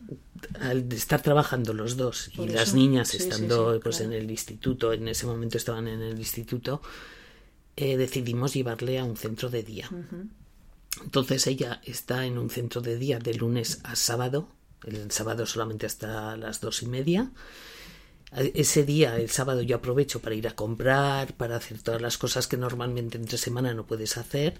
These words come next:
Speaker 2: Ujú.
Speaker 1: y entonces nos organizamos así. El fin de semana, el sábado por la tarde, el domingo y los días de fiesta, que lógicamente el centro está cerrado, pues ahí estamos. Si sale mi marido porque tiene que hacer alguna cosa, me tengo que quedar yo en casa,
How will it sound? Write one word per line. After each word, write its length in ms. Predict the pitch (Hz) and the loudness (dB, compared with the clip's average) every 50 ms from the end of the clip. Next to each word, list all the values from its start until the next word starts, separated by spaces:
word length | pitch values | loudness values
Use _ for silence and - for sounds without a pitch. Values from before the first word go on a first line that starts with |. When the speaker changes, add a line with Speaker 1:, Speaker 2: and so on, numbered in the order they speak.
| - - - - 190 175 - - | -8 -16 -14 -12 -12 -12 -12 -10
Speaker 2:
Ujú. 100 | 196 196 | -4 -2
Speaker 1:
y 60 | 160 127 | 0 0
entonces 680 | 120 113 - 123 120 120 - 156 160 156 - - - - | 2 2 2 0 0 4 6 6 8 8 4 0 -4 -4
nos 260 | 139 131 131 120 - 123 | -2 0 0 2 2 0
organizamos 640 | 113 - - 117 113 107 - 120 117 120 120 - | -2 -2 -4 -6 -8 -6 -6 -6 -4 -4 -2 -2
así. 380 | - - - - 120 120 117 - - - - - - - - - - - | 0 0 0 -2 -4 -6 -8 -10 -14 -20 -18 -16 -16 -16 -14 -16 -8 0
El 200 | - 139 131 123 | 2 2 4 4
fin 200 | - 131 127 120 | 4 2 2 4
de 120 | 120 127 | 4 4
semana, 580 | 127 - 139 139 135 135 143 147 156 185 208 - - - - - - - - - - - - - - - | 2 2 0 0 0 0 0 2 2 0 0 -2 -6 -14 -16 -18 -18 -18 -18 -18 -16 -16 -16 -16 -14 -4
el 220 | - 131 123 117 117 | -2 0 0 2 2
sábado 360 | - 131 117 117 117 120 117 | 0 0 2 2 0 -2 -2
por 140 | - 120 123 | -2 -2 -2
la 100 | 120 113 | -2 0
tarde, 300 | - 147 151 156 143 123 | 2 2 2 2 2 0
el 100 | 107 104 | -2 -2
domingo 520 | 113 107 113 120 131 135 127 110 110 - - - - | -2 -2 0 0 0 0 -2 -4 -6 -8 -10 -14 -8
y 80 | - 123 | -4 -2
los 200 | 110 104 92 - | 0 0 -2 -2
días 260 | - 98 - 110 - - | -4 -8 -8 -8 -6 -6
de 60 | 107 | -6
fiesta, 360 | - - 127 120 - - 117 | -4 -2 -2 -2 -2 -4 -6
que 100 | - 101 | -6 -8
lógicamente 500 | 95 90 - - - 107 104 110 120 120 | -8 -10 -10 -10 -8 -6 -6 -4 -4 -4
el 80 | 113 - | -4 -6
centro 260 | - 104 101 101 - | -8 -10 -10 -10 -8
está 220 | 113 - - 104 - | -10 -8 -8 -8 -6
cerrado, 480 | - 110 104 113 113 117 165 214 - - - - - - - - - - - - - | -6 -6 -4 -2 -2 0 -2 -2 -4 -6 -14 -18 -16 -16 -18 -18 -20 -20 -20 -8 0
pues 500 | - 120 117 107 104 110 107 - - - | 2 4 4 4 2 0 -2 -2 -2 -2
ahí 140 | 113 113 110 | 0 -2 -2
estamos. 540 | - - 143 143 156 127 - - - - - - | -2 -2 -2 -2 -2 -4 -4 -8 -10 -10 -12 -8
Si 360 | - - - 113 113 113 110 110 | -4 -4 -2 -2 -2 -2 -2 0
sale 360 | - - 117 117 117 120 120 | 0 2 2 2 2 2 2
mi 160 | 117 123 123 | 2 2 2
marido 560 | 123 123 123 123 127 131 123 127 123 120 123 | 0 0 0 0 0 0 0 0 0 0 0
porque 340 | - 120 123 - - 123 123 | -2 -4 -4 -2 -2 -4 -2
tiene 440 | - - 123 123 123 123 123 123 123 | -2 -2 -2 0 0 -2 -2 -4 -6
que 640 | - - 120 123 123 127 123 123 123 123 123 123 127 | -6 -6 -4 -2 -2 -2 -2 -2 -2 -2 -2 -2 -2
hacer 260 | 127 127 - 131 127 127 | -4 -4 -4 -4 -2 -2
alguna 380 | 131 120 120 131 127 123 123 | -2 -2 -2 -2 -2 -2 -2
cosa, 280 | - 160 151 - - 117 | 0 0 0 0 -2 -6
me 120 | 110 107 | -6 -6
tengo 260 | - 117 113 113 110 | -6 -4 -4 -4 -4
que 120 | - - 113 | -4 -6 -6
quedar 320 | - 123 123 123 123 120 - | -4 -4 -2 -2 -4 -4 -4
yo 160 | 120 127 127 | -2 -2 0
en 140 | 127 127 127 | 0 0 0
casa, 440 | - 160 160 - - 202 226 247 | 0 0 0 2 2 0 0 -2